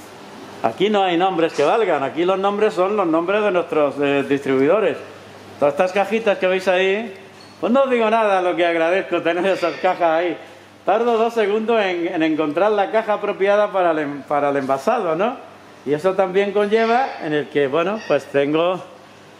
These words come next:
la ventaja de que, eh, las cajas están montadas y voy viendo el tamaño de caja que necesito. Lo que quiero dar a entender con esto, que una página online,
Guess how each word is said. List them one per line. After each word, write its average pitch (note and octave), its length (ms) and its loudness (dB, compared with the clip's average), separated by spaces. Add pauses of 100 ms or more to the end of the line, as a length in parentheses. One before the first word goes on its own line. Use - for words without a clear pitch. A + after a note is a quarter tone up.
(160)
la D3+ 200 4
ventaja G#3 720 0 (1120)
de D#3+ 240 2
que, G3 260 0 (300)
eh, C3+ 260 2
las B2+ 180 0
cajas F3 260 0
están D3+ 200 0
montadas F3+ 540 2
y - 20 -2
voy D3+ 160 2
viendo D#3+ 260 0
el D#3+ 100 -2
tamaño D3 320 -2
de C#3 60 -2
caja C#3+ 220 -2
que C3+ 100 -2
necesito. A#2 480 -6 (600)
Lo D3+ 100 4
que F3 140 0
quiero B3 240 2
dar A#3+ 180 2
a A3 60 0
entender F#3+ 380 0
con D#3 160 0
esto, A#2+ 420 -6 (320)
que B2 180 -2
una G3+ 260 0
página F3+ 500 0
online, D3 420 -2